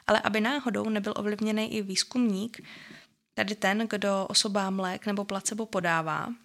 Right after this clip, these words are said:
tak to často neví ani on sám. Třeba když vám dám zase příklad s tím lékem na covid, tak, eh, tak pokud, eh, ti pacienti dostávají,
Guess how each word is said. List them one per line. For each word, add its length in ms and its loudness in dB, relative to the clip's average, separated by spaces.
tak 180 -4
to 120 -4
často 340 2
neví 240 0
ani 220 -2
on 140 -2
sám. 560 0
Třeba 320 0
když 240 -2
vám 120 0
dám 140 2
zase 220 2
příklad 460 0
s 60 0
tím 160 -2
lékem 640 -2
na 200 -4
covid, 360 -2
tak, 280 -2
eh, 40 8
tak 140 -4
pokud, 480 -2
eh, 300 0
ti 100 -6
pacienti 520 0
dostávají, 800 0